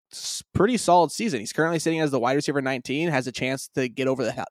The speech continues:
thousand yard mark for the first time in four seasons. Um, but if you look at it, the main reason he's been able to have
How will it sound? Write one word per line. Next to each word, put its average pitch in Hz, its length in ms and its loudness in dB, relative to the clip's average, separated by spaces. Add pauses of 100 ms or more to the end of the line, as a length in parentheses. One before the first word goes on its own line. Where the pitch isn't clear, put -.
thousand 123 280 -2
yard 110 200 -4
mark 139 240 0
for 139 60 -8
the 127 80 -8
first 120 240 -8
time 120 120 -6
in 92 140 -10
four 113 280 -6
seasons. 127 500 -10 (560)
Um, 110 500 0 (180)
but 151 80 2
if 165 80 2
you 190 80 4
look 156 200 2
at 131 120 2
it, 104 180 -6 (200)
the 131 100 -2
main 156 320 4
reason 170 300 4
he's 139 200 0
been 123 260 -6
able 135 220 -2
to 120 80 -4
have 127 440 -4